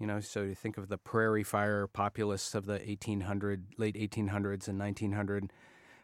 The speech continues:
pressing for populist reforms, the income tax, but it also goes regressive populist, uh, anti-immigrant, anti, uh, newcomers,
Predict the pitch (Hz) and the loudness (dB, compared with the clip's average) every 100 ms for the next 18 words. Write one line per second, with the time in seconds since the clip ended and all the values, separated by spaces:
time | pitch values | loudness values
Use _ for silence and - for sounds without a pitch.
0 | - 127 110 - 101 - 107 104 104 101 | -2 2 2 2 -2 -2 0 2 2 2
1 | 98 - 104 110 101 98 - 95 - 101 | 0 0 0 0 -4 -4 -6 -10 -4 -2
2 | 98 95 95 - - _ - 104 104 101 | 0 -2 -4 -8 -14 _ -6 -4 -2 -2
3 | 104 95 107 95 95 - - _ - - | -2 -4 -2 -4 -4 -10 -16 _ -20 -20
4 | - - - - 135 147 175 143 123 113 | -20 -20 -12 0 6 6 6 0 4 4
5 | 110 - 98 107 117 151 - 95 - 92 | 4 -2 -2 0 4 4 2 -6 -4 -4
6 | - 92 - - - - - 98 92 90 | -4 -12 -12 -12 -14 -18 -10 -4 -4 -4
7 | 92 - 110 113 104 98 107 101 87 90 | -6 -4 -4 0 0 2 0 -2 -2 -6
8 | 87 - _ _ - _ _ 110 107 - | -6 -12 _ _ -20 _ _ -4 -2 2
9 | 104 98 92 - 98 95 110 110 104 92 | 2 4 0 -2 -2 2 2 2 -2 -2
10 | 87 85 - - | -2 -6 -10 -12